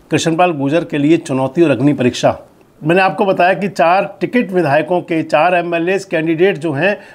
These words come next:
वो कृष्णपाल गुर्जर की पसंद हैं, तो उनमें सबसे पहला नाम आप धनेश अदलखा का ले लें। धनेश अदलखा बड़खल विधानसभा क्षेत्र से कैंडिडेट हैं, भारतीय जनता पार्टी ने उनको प्रत्याशी बनाया। बड़खल विधानसभा क्षेत्र से सीमा त्रिखा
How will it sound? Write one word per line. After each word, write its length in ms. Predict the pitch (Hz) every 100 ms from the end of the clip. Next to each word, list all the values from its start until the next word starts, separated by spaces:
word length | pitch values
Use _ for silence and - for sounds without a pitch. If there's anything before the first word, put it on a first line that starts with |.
| -
वो 80 | 165
कृष्णपाल 480 | - 160 185 190 190
गुर्जर 300 | 156 165 180
की 140 | 180
पसंद 440 | 151 180 190 220 151
हैं, 180 | 190
तो 80 | 190
उनमें 200 | 175 190
सबसे 360 | 180 170 - 202
पहला 260 | 160 156
नाम 240 | 156 170 175
आप 160 | 160
धनेश 260 | 131 147 156
अदलखा 340 | 135 143 151
का 120 | 139 113
ले 140 | 101
लें। 140 | 104 - _ _ _ _ _ - - - - -
धनेश 380 | 104 117 190 196
अदलखा 440 | 151 156 156 202
बड़खल 420 | 160 139 139 208
विधानसभा 520 | 180 135 143 143 143 143
क्षेत्र 280 | 147 139
से 160 | 127 147
कैंडिडेट 460 | 135 120 113 110 -
हैं, 200 | 90 - _ _ - - - -
भारतीय 300 | 117 127 143
जनता 260 | 151 147 143
पार्टी 340 | 131 127 127
ने 60 | 165
उनको 180 | 127 -
प्रत्याशी 480 | 147 - 127 - 143
बनाया। 340 | 107 92 90 - - - - - - - - - - - - - - - - 127
बड़खल 280 | 143 202 196
विधानसभा 500 | 147 151 151 156 185
क्षेत्र 300 | 156 156 156
से 140 | 180
सीमा 340 | - 151 165
त्रिखा 640 | 165 147 139 165 170 127